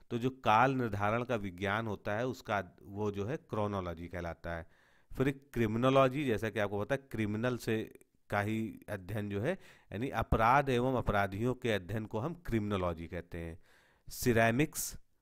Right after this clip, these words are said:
सिरेमिक जानते हैं, सिरेमिक के बर्तन होते हैं, तो मिट्टी के बर्तन बनाने की कला और इससे संबंधित विज्ञान जो है ये सिरेमिक्स कहलाता है। कीमोथेरेपी या केमोथेरेपी,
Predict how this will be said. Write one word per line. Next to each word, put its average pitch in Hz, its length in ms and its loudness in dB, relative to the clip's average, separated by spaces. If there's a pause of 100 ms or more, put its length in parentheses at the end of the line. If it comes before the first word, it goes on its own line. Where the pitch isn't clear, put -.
(400)
सिरेमिक 113 680 0
जानते 110 320 0
हैं, 147 60 -2
सिरेमिक 110 520 -2
के 117 100 -2
बर्तन 101 400 -2
होते 113 200 -2
हैं, 151 60 -4
तो 156 60 -2
मिट्टी 127 480 -2
के 143 140 0
बर्तन 123 460 0
बनाने 104 420 -2
की 110 120 -12
कला 95 400 -2 (420)
और 110 220 0
इससे 120 220 -4
संबंधित 104 520 -4
विज्ञान 101 580 -4
जो 95 120 -4
है 165 200 -4 (340)
ये 143 100 -2
सिरेमिक्स 104 720 0
कहलाता 85 500 -6
है। 85 240 -10 (560)
कीमोथेरेपी 123 840 2
या 131 60 4
केमोथेरेपी, 113 1040 -2